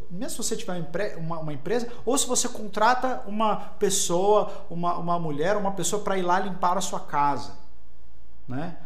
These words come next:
Ou pra lavar a sua roupa num serviço doméstico. Entenda, diante de Deus você e ela são iguais.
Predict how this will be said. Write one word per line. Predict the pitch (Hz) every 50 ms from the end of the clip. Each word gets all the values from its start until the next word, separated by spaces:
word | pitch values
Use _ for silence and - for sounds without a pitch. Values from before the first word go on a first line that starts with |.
| - - -
Ou | - 151 170
pra | 170 170 185 180
lavar | 180 175 165 143 170 175
a | 175
sua | 160 - - 143
roupa | 120 123 151 170 165 - 165 147
num | 160 151
serviço | - - 151 131 143 160 - - 165
doméstico. | 135 131 151 139 131 135 143 156 147 131 - - - - - - - - - - - - - - - - - - - - -
Entenda, | - 233 254 254 - 240 240 269 269 240 175 127 110 - - - - - -
diante | 135 120 175 220 262 262 -
de | - 202
Deus | 226 226 226
você | 190 202 196 - - 226 185
e | 151 165
ela | 180 202 208 202 - -
são | - - - - - 160 160 165
iguais. | 180 160 - 131 127 143 175 185 175 - - - - - -